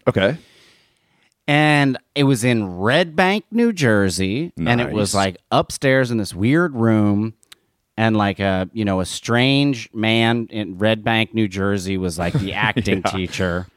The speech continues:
Speaker 1: Yes.
Speaker 2: Um, I
Speaker 1: Yes.
Speaker 2: don't know what his qualifications were, but he would give us scenes. He would give us scene work to do.
Speaker 1: Yeah, it's a
Speaker 2: And
Speaker 1: start.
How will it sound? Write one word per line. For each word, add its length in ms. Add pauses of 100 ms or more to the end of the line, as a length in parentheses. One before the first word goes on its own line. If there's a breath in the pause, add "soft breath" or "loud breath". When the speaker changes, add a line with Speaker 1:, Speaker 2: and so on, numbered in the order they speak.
(140)
Speaker 1:
Yes. 640
Speaker 2:
Um, 720
I 40
Speaker 1:
Yes. 460
Speaker 2:
don't 300
know 120
what 140
his 140
qualifications 840
were, 200
but 120
he 100
would 120
give 160
us 100
scenes. 680
He 100
would 100
give 140
us 100
scene 300
work 220
to 120
do. 340 (280 loud breath)
Speaker 1:
Yeah, 180
it's 100
a 40
Speaker 2:
And 160
Speaker 1:
start. 440